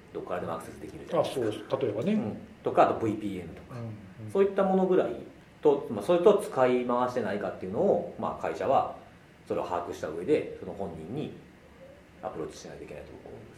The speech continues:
Speaker 1: 僕は思います。
Speaker 2: うん、そうそう。そうなんだよね。あとそうね。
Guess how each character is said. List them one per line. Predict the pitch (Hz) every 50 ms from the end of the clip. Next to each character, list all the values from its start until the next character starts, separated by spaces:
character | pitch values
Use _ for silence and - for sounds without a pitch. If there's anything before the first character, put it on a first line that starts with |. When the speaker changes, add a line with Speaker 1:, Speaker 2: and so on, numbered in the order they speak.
| -
Speaker 1:
僕 | - 139
は | 123
思 |
い | 117
ま | 104 95 - -
す。 | - 135
Speaker 2:
う |
ん、 | 113
そ | 104
う | - -
そ | 104 101
う。 | 95 - - - - - - - - - - - - - - - - - - -
そ | 160
う | 123
な |
ん | 107 92 95
だ | -
よ | 139 156
ね。 | 165 160 - - - - - - - - - - - - - 226
あ | 254
と | 247 190 - - -
そ | 165
う | 131 107
ね。 | 117 123 -